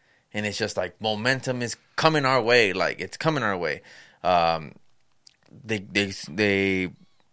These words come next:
Kansas City gets the ball. They, they only can manage a field goal. So it makes it ten to twenty-two. Next possession for the Cleveland Browns, they go eighteen plays,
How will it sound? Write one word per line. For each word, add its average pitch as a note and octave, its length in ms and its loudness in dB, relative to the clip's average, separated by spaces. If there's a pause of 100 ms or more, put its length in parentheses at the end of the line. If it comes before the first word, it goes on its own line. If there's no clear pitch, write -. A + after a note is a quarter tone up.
(640)
Kansas B2 240 4
City C3+ 180 4
gets C3+ 160 0
the D3+ 80 0
ball. G#2+ 240 6
They, A2+ 300 2 (120)
they G2 540 0 (100)
only C3 400 0
can A2+ 180 -6
manage G#2 300 2
a G2+ 40 -10
field F#2+ 240 -2
goal. F2+ 180 -6 (500)
So G2 180 2
it G2 120 0 (120)
makes G2+ 280 -2
it G2+ 100 -6
ten G#2 160 -2
to F#2+ 60 -6
twenty-two. G2 560 -4 (720)
Next G#2+ 240 4
possession A2 300 0
for A2 100 -4
the G#2 100 -2
Cleveland A2 380 -2
Browns, B2 300 4
they G2+ 140 2
go G#2 260 0 (120)
eighteen A2 380 -2
plays, A#2+ 440 2